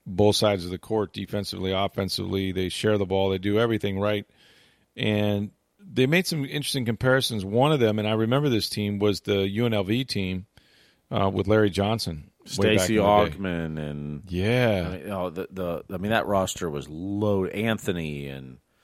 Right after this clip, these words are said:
Speaker 1: Yeah,
Speaker 2: uh, Lamar
Speaker 1: yeah.
Speaker 2: Hunt and, um, who was the big guy? Oh, I can picture him, but I can't think of his name.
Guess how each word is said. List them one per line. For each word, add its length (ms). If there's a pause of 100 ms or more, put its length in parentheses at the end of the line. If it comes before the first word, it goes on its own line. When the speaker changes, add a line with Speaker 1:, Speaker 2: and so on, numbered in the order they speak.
(160)
Speaker 1:
Yeah, 400
Speaker 2:
uh, 40
Lamar 220
Speaker 1:
yeah. 300
Speaker 2:
Hunt 580 (180)
and, 600
um, 640 (1500)
who 140
was 140
the 100
big 280
guy? 360 (1000)
Oh, 140
I 120
can 140
picture 320
him, 60
but 80
I 40
can't 160
think 140
of 60
his 100
name. 240